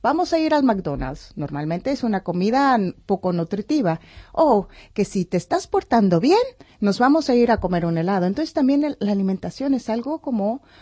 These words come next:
una recompensa a una conducta. Entonces estamos aprendiendo también que la alimentación o la forma de alimentarnos tiene que ser una recompensa. Entonces también psicológicamente, emocionalmente,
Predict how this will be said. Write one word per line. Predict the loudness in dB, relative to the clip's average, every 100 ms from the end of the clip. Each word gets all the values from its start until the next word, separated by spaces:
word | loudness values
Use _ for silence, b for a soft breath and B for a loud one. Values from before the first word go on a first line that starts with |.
| b
una | -2 0
recompensa | 0 -4 -4 -2 -2 0 2 2 -2 -6 -4
a | -4 -2
una | 0 -2
conducta. | -4 -6 -4 -2 -4 -8 -16 -18 -20 _ _
Entonces | -6 -4 -2 -4
estamos | -6 -6 -6 -6
aprendiendo | -8 -6 -6 -6 -8
también | -4 -2 -2 -4
que | -4 -4
la | -4
alimentación | -4 -4 -4 -6 -12 -6 -2 -2 -2
o | -2
la | -4
forma | -2 0 0 2
de |
alimentarnos | 2 2 0 0 0 0 -2
tiene | -4 -4 -4
que | -6
ser | -6 -6
una | -6 -8
recompensa. | -2 0 0 -4 -6 -4
Entonces | -6 -6 -6
también | -4 -2 -2 -2 B B
psicológicamente, | -10 -6 -2 0 0 -4 -4 0 0 0
emocionalmente, | -2 -2 -4 -2 0 2 2 0 0 -4